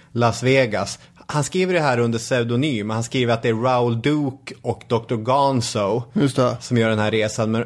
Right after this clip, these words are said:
Speaker 1: men Raoul Duke är ju då hans Gonzo-alias. doktor Gonzo är, precis som du sa, Oscar Z Acosta, som var en, eh, en ledande gestalt inom Chicano-rörelsen, alltså den, den mexikansk-amerikanska,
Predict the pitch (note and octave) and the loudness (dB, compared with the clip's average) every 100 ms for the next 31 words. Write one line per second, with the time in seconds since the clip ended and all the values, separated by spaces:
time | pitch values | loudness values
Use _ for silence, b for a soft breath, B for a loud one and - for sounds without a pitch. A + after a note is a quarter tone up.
0 | - B2 A2+ B2 B2 A#2+ C3+ C3+ B2 - | -2 -2 2 2 2 2 0 0 -4 -2
1 | A#2+ A2+ G#2+ G#2+ G#2+ - - - A2+ A2 | 0 2 2 0 0 -2 -14 -2 -2 0
2 | - - - b b b A#2 C3 B2 A2 | -4 -8 -12 b b b -2 -2 0 -4
3 | - A2+ G#2+ A2 - B2 B2+ B2 A2+ A2 | -4 -2 -2 -2 0 2 2 2 0 0
4 | - - - b b b - - A#2+ A#2 | -2 -10 -12 b b b -20 0 0 2
5 | A2+ A#2 A#2 G#2+ A#2 G2+ G#2 A2+ G2 A2 | 2 2 2 2 2 2 2 0 0 -2
6 | A2 G#2 - A#2 - - G#2+ G#2 A2+ G2+ | 2 2 4 2 0 2 2 4 2 2
7 | - G#2+ A2 A2 A2+ - - G2 G2 A2+ | 2 0 0 0 0 0 -4 -2 -2 -2
8 | G#2 G#2 G#2 G2+ - A2+ G2+ G#2 G2 B1 | 0 2 2 0 -2 -4 -2 -4 -6 -8
9 | G1+ D2+ - F3 - F3 G#2+ G#2 A2+ A2+ | -12 -16 -18 -18 -16 -12 -8 -2 4 4
10 | G#2 G#2 G#2+ G#2+ - A2 G#2 A#2 G#2 G2+ | 4 0 0 0 2 2 2 0 -2 -4
11 | G2 - A#2 - B2 G#2+ G#2 A2+ B2 B2+ | -6 -6 -6 0 2 4 4 4 4 4
12 | G2+ - G2 A#2+ A2 - G#2+ G#2+ - G#2+ | 2 -2 -8 -4 -4 -2 0 0 -2 0
13 | B2 G#2+ G2 - - G#2+ G#2 G2 A#2 A#2 | 2 2 -2 -10 -8 -4 -2 0 2 2
14 | A2+ - F#2+ | 0 -2 -2